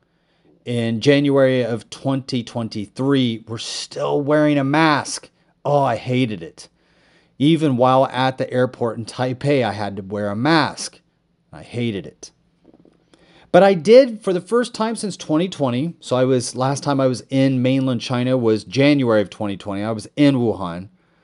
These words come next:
So Wuhan is where it all started, and in many ways, Wuhan is where it's all ending.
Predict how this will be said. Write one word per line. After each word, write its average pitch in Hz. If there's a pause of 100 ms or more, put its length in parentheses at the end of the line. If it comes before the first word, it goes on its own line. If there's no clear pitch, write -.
(440)
So 156
Wuhan 208
is 160
where 156
it 147
all 143
started, 185
and 135
in 131
many 156
ways, 175
Wuhan 131
is 120
where 120
it's 117
all 120
ending. 98